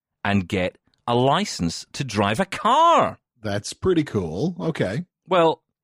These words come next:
Speaker 1: it is pretty cool, actually. Um, I want to explain this story because, um, I'm very jealous. This is, this is a personal story. This is a,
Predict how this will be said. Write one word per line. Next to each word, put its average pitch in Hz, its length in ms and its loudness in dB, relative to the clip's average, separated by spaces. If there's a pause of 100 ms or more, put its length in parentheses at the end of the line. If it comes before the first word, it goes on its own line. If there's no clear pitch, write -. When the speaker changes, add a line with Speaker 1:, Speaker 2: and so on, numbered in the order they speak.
(140)
Speaker 1:
it 160 120 2
is 247 500 0
pretty 98 260 0
cool, 85 260 0
actually. 76 480 -8 (180)
Um, 107 480 0 (160)
I 98 60 -2
want 165 160 -2
to 135 80 -6
explain 113 300 -4
this 87 120 -4
story 78 300 -4
because, 80 420 -8
um, 85 220 -2
I'm 95 200 -2
very 92 480 -4
jealous. - 580 -16
This 113 160 -6
is, 120 120 -8 (220)
this 165 100 -4
is - 60 -4
a 151 60 0
personal - 520 -6
story. - 280 -14
This 240 160 -10
is - 60 -8
a, - 40 -10